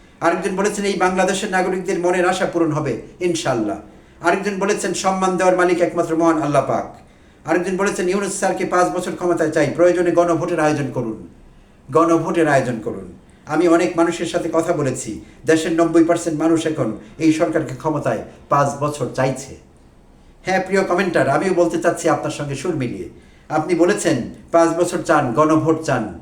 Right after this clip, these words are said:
গণভোটের কথা বিরোধী দল কি-, বিরোধী দল কিন্তু সাহস পায়নি কেউ বলতে। তারা চাইলে কিন্তু বলতে পারতো যে, "অধ্যাপক ইউনূস, আপনি অনেকদিন ক্ষমতায় থাকতে চাচ্ছেন, সংস্কার করতে চাচ্ছেন,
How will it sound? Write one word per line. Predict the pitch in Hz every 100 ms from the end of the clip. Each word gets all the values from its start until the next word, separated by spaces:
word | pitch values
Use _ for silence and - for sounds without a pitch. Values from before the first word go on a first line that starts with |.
| - - 131
গণভোটের | 151 165 160 185 165
কথা | 165 160
বিরোধী | 151 170
দল | 165 156
কি-, | 160
বিরোধী | - 156 165
দল | 151 143
কিন্তু | 156 139
সাহস | 151 151 -
পায়নি | 120 107
কেউ | 113 107
বলতে। | 98 - 98 - - - -
তারা | 160
চাইলে | 175 170 196
কিন্তু | 196 185
বলতে | 175 170 180
পারতো | 180 - 113 - - - -
যে, | 160
"অধ্যাপক | 156 180 165
ইউনূস, | 180 185 165 - - - 156
আপনি | 156 160 175 -
অনেকদিন | 156 175 175 175
ক্ষমতায় | 170 175 170
থাকতে | 165 165 175
চাচ্ছেন, | 160 160 - 156
সংস্কার | 170 165 160 160
করতে | 165 160
চাচ্ছেন, | 160 156 - 143